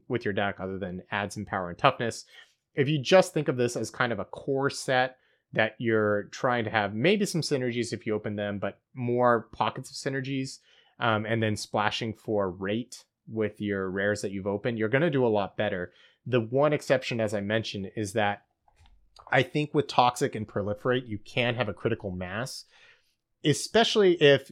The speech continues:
your rares happen to be in those colors, right? If you opened a Glissa and it's green-black, that's a great card and it's gonna be fantastic on rate alone. But if you have enough other cards that care about Toxic and Proliferate, some games you're gonna just play your Glissa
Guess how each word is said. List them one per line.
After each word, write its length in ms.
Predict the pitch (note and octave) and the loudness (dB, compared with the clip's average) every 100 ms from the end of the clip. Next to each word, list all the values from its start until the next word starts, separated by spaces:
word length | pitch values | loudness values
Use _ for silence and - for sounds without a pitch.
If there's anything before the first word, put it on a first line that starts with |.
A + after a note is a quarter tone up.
| - | -2
your 200 | C3 B2+ | 2 4
rares 400 | A2 A#2+ B2+ B2+ | 6 8 8 6
happen 260 | A#2 - | 2 0
to 40 | G2+ | -4
be 200 | G2+ G#2 | -2 -2
in 80 | F#2 | -2
those 180 | F#2 | -6
colors, 420 | - A2 E2 D2+ - | -4 -4 -4 -4 0
right? 180 | A2+ | 0
If 100 | G#2+ | 2
you 80 | C#3+ | 4
opened 220 | C3+ C3 | 4 2
a 60 | A2 | -2
Glissa 640 | - A#2 A2+ A2+ G2 G2 - | 0 -2 0 -2 -2 -4 -4
and 160 | A2+ G2+ | -4 -4
it's 180 | - - C#3 | -8 -12 -6
green-black, 800 | A#2+ C3+ B2 G#2 G#2 G#2 G#2 - _ _ _ | 0 0 0 0 0 0 -4 -10 _ _ _
that's 200 | C3+ C#3+ | 6 6
a 40 | C3 | 6
great 240 | B2+ A#2 | 4 2
card 460 | - C#3 G#2 G2 G#2 | 4 6 6 2 0
and 80 | |
it's 100 | G2+ | -6
gonna 200 | - A#2+ | -2 0
be 380 | G#2 G#2+ G#2 G#2+ - | 0 -2 -2 -6 -6
fantastic 500 | B2 A2 A2 - A2 | -4 -2 -2 -2 -4
on 120 | G2+ | 0
rate 160 | A2 G#2 | 0 0
alone. 540 | F#2+ C3 A2+ F#2 G#2+ _ | 0 2 2 -2 -10 _
But 120 | A#2+ | 0
if 180 | A#2 - _ _ | 0 -2 _ _
you 120 | C3 | 4
have 100 | B2 | 6
enough 200 | A#2 - | 4 2
other 200 | E3 F3 | 2 4
cards 300 | B2 C3 A2+ | 4 4 4
that 120 | G#2 - | 2 0
care 100 | A#2 | -2
about 240 | G2 F2 | -2 -4
Toxic 360 | A#2 G#2 - G#2 | -2 -2 -4 -10
and 120 | F#2 | -8
Proliferate, 580 | A#2+ C#3 - G2 F#2 - _ _ _ _ | -4 -4 -2 -2 -4 -8 _ _ _ _
some 240 | - E3+ D#3+ | 4 6 8
games 220 | C#3+ B2+ | 6 6
you're 60 | A#2+ | 4
gonna 220 | A#2+ A#2 | 4 2
just 280 | A2+ - - | 0 -4 0
play 160 | C3 | 2
your 100 | A2 | 2
Glissa 720 | G#2 A2+ A2 B2 G#2+ G#2+ A2 | 0 0 0 2 2 2 0